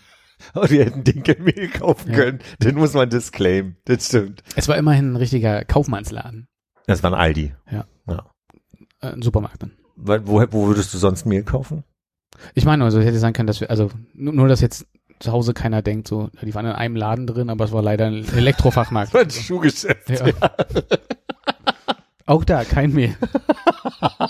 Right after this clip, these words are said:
Speaker 2: Aber kennst du das, wenn die, wenn die diese kleinen, wenn diese kleinen, äh, Anprobesöckchen
Speaker 1: Ja.
Speaker 2: fe-,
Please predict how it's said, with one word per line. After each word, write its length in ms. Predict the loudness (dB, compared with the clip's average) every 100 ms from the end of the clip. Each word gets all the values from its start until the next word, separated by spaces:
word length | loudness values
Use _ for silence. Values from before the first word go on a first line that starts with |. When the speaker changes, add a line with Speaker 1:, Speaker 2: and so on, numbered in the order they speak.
| 0 -2 0 -4 -2 0 0 -2 -6 -6 -14 -10 -2
Speaker 2:
Aber 140 | 0 2
kennst 220 | 0 0
du 40 |
das, 220 | -2 0
wenn 120 | 0 2
die, 180 | 2 0
wenn 100 | 0
die 80 | 0
diese 140 | 0
kleinen, 380 | 2 0 0 -4
wenn 80 | -4
diese 200 | -4 -4
kleinen, 340 | -2 -2 -2
äh, 480 | 0 4 4 4 -2 -4
Anprobesöckchen 960 | -6 0 0 2 0 -2 -2 -4 -6 0
Speaker 1:
Ja. 160 | 2 2
Speaker 2:
fe-, 220 | 0 -4